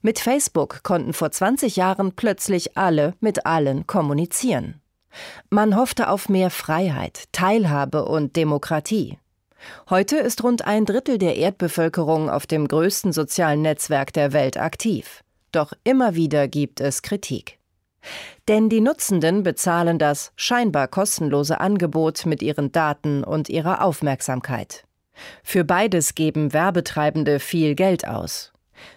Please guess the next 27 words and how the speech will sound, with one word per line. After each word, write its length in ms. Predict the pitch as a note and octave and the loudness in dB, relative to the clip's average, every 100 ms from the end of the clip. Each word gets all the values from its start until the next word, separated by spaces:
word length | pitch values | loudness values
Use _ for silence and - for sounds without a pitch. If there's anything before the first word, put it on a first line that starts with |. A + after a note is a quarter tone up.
| _ | _
Mit 220 | G3+ A3 A3 | 0 2 2
jedem 320 | A#3+ C#4 C4+ | 0 4 4
Like 420 | F3 C#3+ G#3+ A3 | 4 2 0 -2
sammelt 340 | F#3 E3 D#3+ | 0 2 2
Facebook 560 | - E3 D#3+ - D#3+ - | 0 0 0 0 -2 0
persönliche 600 | F#3 D3+ G3 A3+ G3+ F#3 | -2 2 2 2 2 -2
Daten 480 | D3+ F3 G#3+ - D3+ | 0 0 0 -2 -2
zu 220 | - D#3+ | 0 0
den 200 | D3 C#3 | 0 0
Interessen 640 | C#3 - D3+ E3 F3+ F3 | -2 -4 0 0 0 0
der 140 | D3+ D3+ | 2 2
Nutzenden 600 | F#3+ F#3+ F#3+ F3 F3+ F3 - - - | 0 0 0 2 2 0 -8 -20 -6
und 300 | G#3 A3 A3 | 0 2 2
kann 240 | A#3+ A#3+ A#3 | 0 2 2
so 240 | A3 C4+ | 2 2
genau 400 | C4+ A3+ G#3+ G#3+ | 2 2 4 2
die 260 | F#3+ A#3 - | 2 0 2
Inhalte 540 | D#3 C#3+ C#3+ D3 E3+ | 0 0 0 0 -2
anzeigen, 720 | D#3 E3 - F3+ F3 G#3 A3 | 0 -2 0 2 2 2 0
die 160 | G#3+ A3 | 2 0
sie 240 | G#3 A3+ | 2 2
möglichst 580 | A3 B3 C#4+ A#3 G#3 - | 4 2 0 -2 -2 0
lange 400 | F#3 E3 D3+ G#2+ | 0 2 2 2
auf 160 | C3+ - | 0 0
der 140 | G3+ | -2
Plattform 580 | G3 A3+ - - D3 D3 | 0 -4 -2 0 0 2
halten, 440 | D3+ D3+ E3 D#3 | 2 0 0 -4